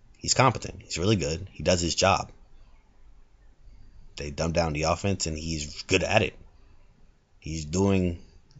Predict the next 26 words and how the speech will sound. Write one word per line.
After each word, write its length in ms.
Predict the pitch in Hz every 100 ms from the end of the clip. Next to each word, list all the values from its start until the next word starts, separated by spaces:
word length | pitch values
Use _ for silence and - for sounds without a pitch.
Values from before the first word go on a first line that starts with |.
| - - - - -
I 80 | 85
guess, 260 | 92 90
the 340 | - 85 78 73 - - - - - - _ -
two 160 | 107
point 240 | 95 90 87
oh 80 |
version 300 | 82 87 85
of 80 | 82
Alex 320 | 82 85 82
Smith. 240 | - 82 -
He's 160 | 85
booting 340 | 82 101 104 92
it 80 | 98
up. 240 | 117 - - -
Like, 180 | 73 78
he's 120 | 80
doing 260 | 82 85
a 40 | 78
little 200 | 95 117
bit 80 | 110
more 120 | 107
than 100 | 98
Alex 260 | 95 90
Smith, 240 | - 95 - - - - - - _ -
but 460 | 80 80 76 73
he, 200 | - -